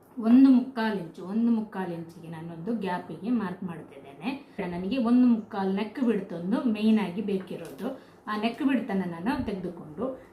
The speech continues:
ಡೀಪ್ ಒಂದು ನಾನು ಈ ಬ್ಲೌಸಲ್ಲಿ ಮಾರ್ಕ್ ಮಾಡುವಾಗ ಎಷ್ಟು ತೆಗೆದುಕೊಂಡಿದ್ದೇನೆ ಈ ಮಾರ್ಕನ್ನು, ಈ ಮಾರ್ಕನ್ನು, ಈ ಲೆಂತನ್ನು, ಈ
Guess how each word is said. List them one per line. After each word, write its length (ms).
ಡೀಪ್ 340
ಒಂದು 320
ನಾನು 680
ಈ 80
ಬ್ಲೌಸಲ್ಲಿ 640
ಮಾರ್ಕ್ 380
ಮಾಡುವಾಗ 460
ಎಷ್ಟು 320
ತೆಗೆದುಕೊಂಡಿದ್ದೇನೆ 760
ಈ 340
ಮಾರ್ಕನ್ನು, 960
ಈ 60
ಮಾರ್ಕನ್ನು, 680
ಈ 160
ಲೆಂತನ್ನು, 720
ಈ 260